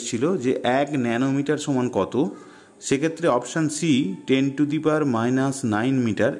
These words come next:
এটা সঠিক হবে। ফর্টি থ্রি, যে জিপিএস শব্দের অর্থ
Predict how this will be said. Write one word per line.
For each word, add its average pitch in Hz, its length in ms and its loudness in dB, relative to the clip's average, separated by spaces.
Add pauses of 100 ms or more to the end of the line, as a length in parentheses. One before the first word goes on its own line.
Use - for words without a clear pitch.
(160)
এটা 123 180 0 (240)
সঠিক 107 280 -2
হবে। 95 200 -6 (2000)
ফর্টি 160 320 -2
থ্রি, 196 260 2 (960)
যে 127 200 4 (260)
জিপিএস 196 600 4 (560)
শব্দের 135 420 2
অর্থ 131 260 2